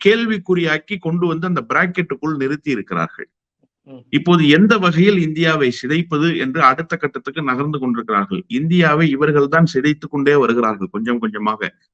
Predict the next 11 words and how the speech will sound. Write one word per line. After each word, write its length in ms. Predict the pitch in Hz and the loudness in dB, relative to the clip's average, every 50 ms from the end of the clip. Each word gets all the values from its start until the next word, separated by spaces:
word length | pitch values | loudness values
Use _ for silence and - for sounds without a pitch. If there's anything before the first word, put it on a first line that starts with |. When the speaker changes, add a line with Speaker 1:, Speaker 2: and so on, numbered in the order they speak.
| _ _ | _ _
Speaker 1:
கேட்டால் 420 | - - 131 143 - - 170 170 160 | 0 0 0 2 2 2 0 0 2
Speaker 2:
ம். 40 | |
Speaker 1:
தேசபக்தி 580 | 170 135 151 156 - 160 143 139 135 _ - 147 | 2 2 2 2 2 -2 -4 -4 -6 _ -2 -2
என்று 200 | 139 139 139 147 | -2 0 0 -2
அதற்கு 280 | 131 113 110 107 107 - | 0 -2 -4 -6 -6 -2
பெயர் 220 | - 110 113 113 | 0 2 2 4
வைப்பார்கள். 540 | 104 98 92 92 - 80 - _ - - _ _ _ _ _ _ _ _ _ _ _ _ _ _ _ | 2 2 0 0 -4 -6 -6 _ -20 -20 _ _ _ _ _ _ _ _ _ _ _ _ _ _ _
Speaker 2:
ம். 200 | _ 131 123 - _ _ _ | _ -20 -20 -20 _ _ _
Speaker 1:
நாமெல்லாம் 560 | - 98 113 143 165 170 175 175 190 208 196 | 2 4 4 4 4 4 4 6 4 4 4
தேச 340 | 160 170 185 196 185 - 190 | 4 4 4 4 4 2 2
விரோதிகள், 520 | 165 160 151 147 139 127 120 113 104 101 | 2 4 4 2 2 2 0 -2 -2 -2